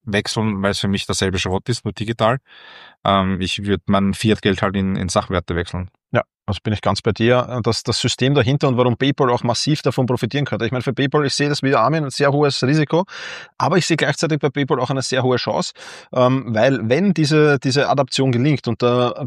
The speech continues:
Speaker 2: P Y U S D, also der Stablecoin von PayPal tatsächlich Anhang findet, dann ist ja das Geschäftsmodell dahinter so,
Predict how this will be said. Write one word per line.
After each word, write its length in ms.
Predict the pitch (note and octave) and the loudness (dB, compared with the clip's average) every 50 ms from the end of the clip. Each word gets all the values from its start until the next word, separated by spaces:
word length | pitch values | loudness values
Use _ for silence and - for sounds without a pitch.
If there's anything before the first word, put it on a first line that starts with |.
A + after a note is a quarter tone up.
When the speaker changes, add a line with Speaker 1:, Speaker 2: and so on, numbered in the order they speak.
| - _ | -10 _
Speaker 2:
P 280 | - B2+ C#3 D3+ C3+ D#3+ | 0 0 2 2 0 -2
Y 340 | C#3 - - C3+ C3+ C3+ | -2 -2 0 2 2 2
U 140 | B2+ C#3 C#3 | 4 4 4
S 160 | C3+ B2 - | 4 4 2
D, 180 | - C#3 D3+ C#3+ | 2 2 4 4
also 160 | A2+ G#2 A2 | 4 2 2
der 140 | A2 A2+ G#2 | 0 0 0
Stablecoin 540 | - - B2+ B2+ C3+ A#2+ - A#2+ A#2+ A#2+ A#2 | 0 0 0 2 0 0 0 0 0 0 0
von 280 | - - A#2+ B2 A#2+ | 0 0 0 0 0
PayPal 420 | - A#2+ B2+ B2 - B2 A#2+ A#2+ G#2+ | 0 0 0 0 2 4 4 4 4
tatsächlich 600 | - G#2+ A#2 A#2 - A#2+ A2 - B2+ A2 - - | 4 2 2 2 2 0 0 0 0 -2 -2 -4
Anhang 460 | - A#2+ A#2+ A#2 B2 A2 A#2+ A#2 A2+ | -4 -4 -2 -2 -2 -2 -2 -2 -2
findet, 400 | - - C#3+ C#3+ B2+ C3 C3 - | -2 -2 0 2 2 2 2 0
dann 180 | A#2+ A#2+ B2 A#2 | -2 -2 -2 -4
ist 160 | - A2+ A#2+ | -4 -2 0
ja 80 | C3 B2 | 0 2
das 260 | B2+ B2+ - - - | 2 0 -2 -2 -2
Geschäftsmodell 640 | - A#2+ - A#2+ A#2+ - - C3 B2 A#2+ B2 B2 A#2 | -2 0 0 0 0 0 0 0 0 2 2 2 2
dahinter 340 | - B2 A#2 B2 A2+ - A#2+ | 2 2 2 2 0 0 -2
so, 300 | - - B2+ C#3+ D#3+ D#3 | -2 0 0 2 0 0